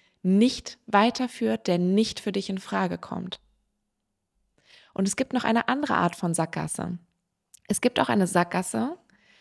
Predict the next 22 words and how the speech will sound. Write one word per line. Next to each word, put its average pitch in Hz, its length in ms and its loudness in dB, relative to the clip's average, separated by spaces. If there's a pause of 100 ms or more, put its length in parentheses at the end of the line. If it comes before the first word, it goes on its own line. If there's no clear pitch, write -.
(140)
bei 190 100 4
der 190 280 4
auf 214 160 2
einem 220 280 2
kleinen 254 640 2
Podest - 760 -4 (480)
eine 185 200 2
Schatztruhe - 720 0
steht. - 480 -4 (1300)
Ein 180 160 0
Schatz, - 440 0
den 175 280 2
du 208 160 0
gefunden 202 600 -4
hast. - 380 -10 (380)
Und 185 180 -2
wenn 196 160 4
du 196 60 2
nun 190 240 2
diese 175 220 0
Kiste - 500 -4
öffnest, 185 640 -2